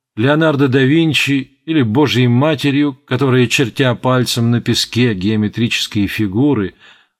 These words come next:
учит младенца Христа законам вечной необходимости.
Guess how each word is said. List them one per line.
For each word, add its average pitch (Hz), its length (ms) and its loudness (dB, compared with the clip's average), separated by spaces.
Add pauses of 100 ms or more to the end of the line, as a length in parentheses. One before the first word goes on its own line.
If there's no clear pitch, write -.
(160)
учит 139 360 0
младенца 127 680 0
Христа 139 800 -4
законам 117 600 0
вечной 113 420 0
необходимости. 110 1000 -4